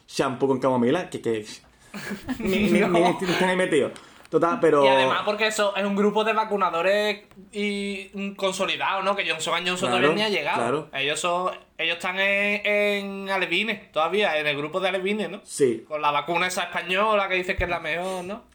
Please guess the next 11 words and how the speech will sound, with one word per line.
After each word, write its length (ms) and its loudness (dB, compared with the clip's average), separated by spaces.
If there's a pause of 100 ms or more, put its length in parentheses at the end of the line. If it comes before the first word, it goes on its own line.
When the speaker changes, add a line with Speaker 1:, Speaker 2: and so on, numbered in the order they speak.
Speaker 1:
Angelito, 380 0
que 80 0
Speaker 2:
Los 160 2
Speaker 1:
lástima, 100 0 (160)
Speaker 2:
novatos. 180 -4 (500)
Speaker 1:
qué 100 -2
pena. 300 -2 (420)
Están 300 0
ahí 320 -2
de 260 -6
rookie. 440 0